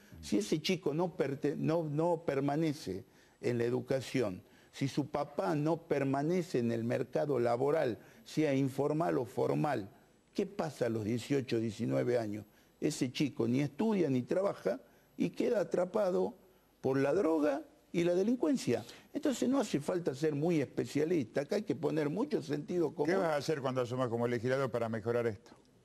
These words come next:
Speaker 1: Hay que trabajar muy fuerte en leyes que se conviertan
Speaker 2: ¿Cómo
Speaker 1: en,
Speaker 2: qué?
Speaker 1: en políticas públicas.
Speaker 2: ¿Más emergencia?
Speaker 1: No, yo, las emergencias que ha-, que han,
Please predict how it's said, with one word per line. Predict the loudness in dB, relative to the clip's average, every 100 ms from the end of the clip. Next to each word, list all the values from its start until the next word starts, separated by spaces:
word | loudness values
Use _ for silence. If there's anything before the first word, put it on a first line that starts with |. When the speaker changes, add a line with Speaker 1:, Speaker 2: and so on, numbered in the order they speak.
| -4
Speaker 1:
Hay | -2
que | 0
trabajar | 0 0 0 0 0
muy | 0 0
fuerte | 0 -2 -2 0
en | 0
leyes | 2 2 0 -2
que | -4
se | -4
conviertan | -2 0 0 0 0 0
Speaker 2:
¿Cómo | 2
Speaker 1:
en, | 2
Speaker 2:
qué? | 0 0
Speaker 1:
en | 0
políticas | 0 0 0 -2 -2 -2
públicas. | 0 2 2 -2 -2
Speaker 2:
¿Más | -2 0
emergencia? | -2 -2 -2 -2 -2 -2 -4 -14 -14 -4
Speaker 1:
No, | 0 2 2 2 2 0
yo, | -2 -2 -2 -4
las | -2 0
emergencias | 2 0 0 -2 0 -2 0
que | 0
ha-, | 0 0 2 2 0
que | 0
han, | 2 2 2 2 2 0 -2 -6 -8